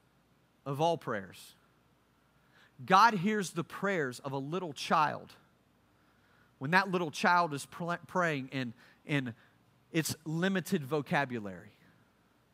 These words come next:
Jesus even says,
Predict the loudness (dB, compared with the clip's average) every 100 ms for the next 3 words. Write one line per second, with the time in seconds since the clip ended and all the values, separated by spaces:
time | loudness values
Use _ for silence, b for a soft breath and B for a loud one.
0 | _ _ _ _ _ _ b b b -8
1 | -4 -2 -2 -2 -2 -6 -2 0 0 -4
2 | -16